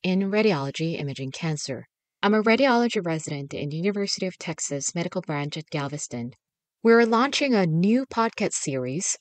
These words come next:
where we summarize interesting articles into a bite size. This podcast provides background knowledge for everyone to understand and enjoy oncologic imaging research on the go. This is Bite Size Research for Radiology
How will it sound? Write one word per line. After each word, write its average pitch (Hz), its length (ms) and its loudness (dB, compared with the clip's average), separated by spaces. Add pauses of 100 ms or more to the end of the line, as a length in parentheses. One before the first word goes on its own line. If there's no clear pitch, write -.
where 202 260 6
we 208 140 4
summarize 214 720 2
interesting 220 720 2
articles 156 540 -2
into 175 280 0
a 185 60 4
bite 202 300 0
size. - 420 -10 (600)
This 254 260 6
podcast 147 760 -2
provides 185 640 2 (140)
background 214 500 2
knowledge 143 460 2
for 170 280 2
everyone 226 420 4
to 214 140 -2
understand 165 540 0
and 139 140 -4
enjoy 185 460 0 (120)
oncologic 190 680 0
imaging 156 300 -2
research 147 680 -2
on 139 140 -4
the 139 100 -2
go. 156 340 0 (600)
This 214 240 6
is 208 160 4
Bite 262 340 2
Size 220 440 0
Research 156 540 2
for 190 300 4
Radiology 190 680 4